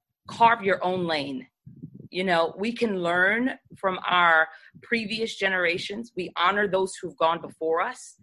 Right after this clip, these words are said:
We can learn from their wisdom, but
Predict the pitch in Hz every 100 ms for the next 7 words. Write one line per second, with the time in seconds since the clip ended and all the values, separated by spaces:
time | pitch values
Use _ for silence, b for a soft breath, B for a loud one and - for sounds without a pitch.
0 | b b b 180 180 170 160 170 190 190
1 | 175 156 147 160 175 208 226 254 B B
2 | - 170